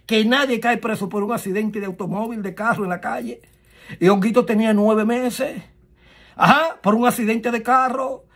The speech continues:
sin probarle nada. Y míralo ahí donde está afuera, ya se olvidaron de eso. O sea, que hay alguien manipulando la ley. ¡Luis!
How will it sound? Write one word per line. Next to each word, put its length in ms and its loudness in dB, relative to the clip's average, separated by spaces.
sin 240 4
probarle 420 4
nada. 220 -4
Y 40 -2
míralo 240 0
ahí 60 2
donde 160 0
está 140 2
afuera, 340 -2
ya 160 -2
se 80 -10
olvidaron 460 -4
de 180 -4
eso. 360 -12
O 160 4
sea, 400 2
que 80 0
hay 140 4
alguien 220 -2
manipulando 640 -2
la 140 -4
ley. 260 2
¡Luis! 800 0